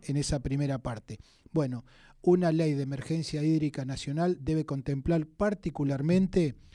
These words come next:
los intereses de los trabajadores y las trabajadoras, que son el último eslabón en la cadena productiva y que nunca son tenidos en cuenta a la hora de las leyes de emergencia hídrica. Y para cerrar esta columna, vuelvo a insistir, como lo hago en todos los lados,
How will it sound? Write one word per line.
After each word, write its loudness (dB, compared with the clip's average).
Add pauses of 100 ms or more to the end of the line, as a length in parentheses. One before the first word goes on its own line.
(120)
los -4
intereses 0
de 0
los -4
trabajadores -2
y -4
las -6
trabajadoras, 0 (300)
que -4
son -2
el 4
último 0
eslabón 0 (300)
en 0
la 0
cadena -2
productiva 2
y -6
que -4
nunca 0
son -4
tenidos -2
en -4
cuenta -2
a -2
la -4
hora -2
de -2
las -8
leyes -2
de -4
emergencia -6
hídrica. -12 (220)
Y 2
para -2
cerrar 2
esta 2
columna, 8 (540)
vuelvo 6
a 6
insistir, 6
como 0
lo 4
hago 2
en -2
todos 2
los 2
lados, 0